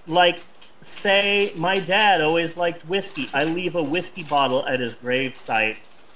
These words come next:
on the Day of the Dead, and the ghost will come into our realm and be able to take that back with him.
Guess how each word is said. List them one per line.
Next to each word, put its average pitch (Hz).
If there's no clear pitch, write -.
on 127
the 127
Day 131
of 135
the 120
Dead, 123
and 131
the 131
ghost 151
will 135
come 143
into 135
our 135
realm 123
and 120
be 120
able 120
to 113
take 120
that 113
back 110
with 104
him. 90